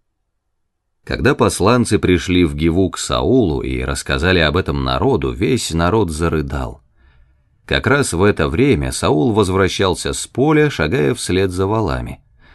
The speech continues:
Саул спросил: «Что случилось? Почему люди плачут?» И ему пересказали слова жителей Явеша.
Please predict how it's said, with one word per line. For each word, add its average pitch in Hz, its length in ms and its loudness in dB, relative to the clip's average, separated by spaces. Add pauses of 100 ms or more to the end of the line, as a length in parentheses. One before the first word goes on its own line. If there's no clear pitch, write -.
(460)
Саул 71 420 -2
спросил: 92 640 -6 (880)
«Что - 280 2
случилось? 80 720 -2 (420)
Почему 135 480 4
люди 135 220 4
плачут?» 113 540 -4 (760)
И - 260 -4
ему 147 220 2
пересказали 123 800 2
слова 82 520 0
жителей 98 460 0
Явеша. 87 680 -4